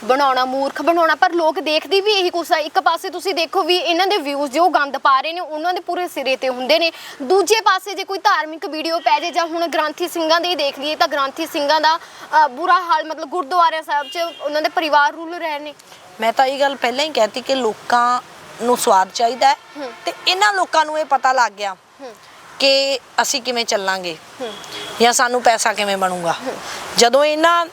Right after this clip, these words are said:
Speaker 2: ਦੇ ਹੱਥ 'ਚੋਂ ਨਾੜ ਆ ਗਈ ਨਾ, ਜਿੱਦਣ ਦੀ ਇਹਨਾਂ ਦੇ ਹੱਥ 'ਚੋਂ ਨਾੜ ਆ ਗਈ, ਪਹਿਲਾਂ ਪਤਾ ਨਹੀਂ ਸੀ ਇਹਨਾਂ ਨੂੰ।
Speaker 1: ਹੂੰ।
Speaker 2: ਪਹਿਲਾਂ ਵਾਲੇ ਲੋਕ ਇਹਨਾਂ ਨੂੰ ਟੋਕਦੇ ਸੀ, ਡੱਕਦੇ ਸੀ।
Speaker 1: ਜੀ।
Speaker 2: ਜਿਨ੍ਹਾਂ ਦੇ ਪਿੰਡਾਂ ਦੇ ਵਿੱਚ ਕੋਈ ਇਹੋ ਜਿਹਾ ਹੋ ਜਾਂਦਾ ਸੀ ਨਾ,
Speaker 1: ਹੂੰ।
Speaker 2: ਪੰਚਾਇਤ ਉਹਨਾਂ ਦੇ ਘਰੇ ਜਾ ਕੇ
Speaker 1: ਹੂੰ।
Speaker 2: ਲਾਪਾ ਕਰਦੀ ਸੀ ਵੀ ਅਸੀਂ ਤੁਹਾਡਾ ਭਾਂਡਾ ਛੇਕਾਂਗੇ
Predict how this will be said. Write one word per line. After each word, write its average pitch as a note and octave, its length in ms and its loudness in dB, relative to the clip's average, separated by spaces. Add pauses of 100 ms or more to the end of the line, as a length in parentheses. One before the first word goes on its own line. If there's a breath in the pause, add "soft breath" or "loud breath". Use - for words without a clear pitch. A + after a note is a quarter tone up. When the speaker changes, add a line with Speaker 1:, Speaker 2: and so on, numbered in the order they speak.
Speaker 2:
ਦੇ B3+ 160 4
ਹੱਥ B3+ 220 -2
'ਚੋਂ B3+ 180 -2
ਨਾੜ A3 340 2
ਆ A3+ 120 2
ਗਈ A3+ 120 -8
ਨਾ, C#4+ 140 -4
ਜਿੱਦਣ A#3+ 300 0
ਦੀ B3+ 200 -4
ਇਹਨਾਂ C#4 220 2
ਦੇ C#4+ 80 4
ਹੱਥ B3+ 180 0
'ਚੋਂ G#3+ 180 -6
ਨਾੜ G3+ 220 2
ਆ G#3 80 2
ਗਈ, G#3+ 120 -8
ਪਹਿਲਾਂ D4+ 260 2
ਪਤਾ C#4+ 280 2
ਨਹੀਂ C4+ 120 -4
ਸੀ - 120 -10
ਇਹਨਾਂ G#3 220 -8
ਨੂੰ। G#3 120 -10 (420 loud breath)
Speaker 1:
ਹੂੰ। A#3+ 100 -6
Speaker 2:
ਪਹਿਲਾਂ D4 300 4
ਵਾਲੇ E4+ 220 2
ਲੋਕ A#3 300 2
ਇਹਨਾਂ C#4+ 340 0
ਨੂੰ D4+ 180 -4
ਟੋਕਦੇ A#3+ 400 2
ਸੀ, C4+ 180 -4
ਡੱਕਦੇ A3 560 0
ਸੀ। F#3+ 200 -6 (280)
Speaker 1:
ਜੀ। A#3 180 -6 (160)
Speaker 2:
ਜਿਨ੍ਹਾਂ C4 320 2
ਦੇ D4 120 4
ਪਿੰਡਾਂ A#3+ 380 2
ਦੇ A#3+ 100 4
ਵਿੱਚ A3+ 200 0
ਕੋਈ B3+ 160 -2
ਇਹੋ A3+ 300 2
ਜਿਹਾ A#3 140 4
ਹੋ A3+ 120 -4
ਜਾਂਦਾ A#3+ 260 0
ਸੀ B3+ 140 -8
ਨਾ, C#4+ 120 -2
Speaker 1:
ਹੂੰ। C#4+ 320 -8
Speaker 2:
ਪੰਚਾਇਤ A#3 360 4
ਉਹਨਾਂ C4 200 0
ਦੇ C4+ 100 2
ਘਰੇ B3 220 2
ਜਾ G#3 180 2
ਕੇ G#3+ 200 -8 (320)
Speaker 1:
ਹੂੰ। C4 100 -6 (100)
Speaker 2:
ਲਾਪਾ B3 280 4
ਕਰਦੀ G#3+ 320 -2
ਸੀ B3 120 -2
ਵੀ B3+ 140 0
ਅਸੀਂ B3 180 -2
ਤੁਹਾਡਾ B3 220 4
ਭਾਂਡਾ A#3 300 0
ਛੇਕਾਂਗੇ F#3 520 -4